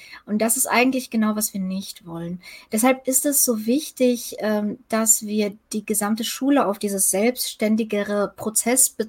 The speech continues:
äh, projektbezogenere Lernen ausrichten, dass wir den SchülerInnen, äh, mehr helfen, Verantwortung für sich und andere zu tragen. Das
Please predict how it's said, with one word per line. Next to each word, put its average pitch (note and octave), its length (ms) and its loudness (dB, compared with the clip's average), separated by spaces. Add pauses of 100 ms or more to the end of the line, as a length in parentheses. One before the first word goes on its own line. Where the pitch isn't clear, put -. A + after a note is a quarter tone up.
äh, G3+ 180 4
projektbezogenere A3+ 1300 0
Lernen F#3+ 680 -4 (480)
ausrichten, G3+ 580 2
dass F3+ 220 -2
wir F#3+ 80 0
den G3 140 -4
SchülerInnen, G#3 680 0
äh, F#3 240 -2
mehr F#3+ 160 -2
helfen, F#3+ 400 -2
Verantwortung F#3+ 580 -2
für F3+ 140 -14
sich F3+ 200 -6
und E3+ 140 -8
andere F3 320 -4
zu - 160 -6
tragen. F#3 500 -4 (640)
Das G#3 460 0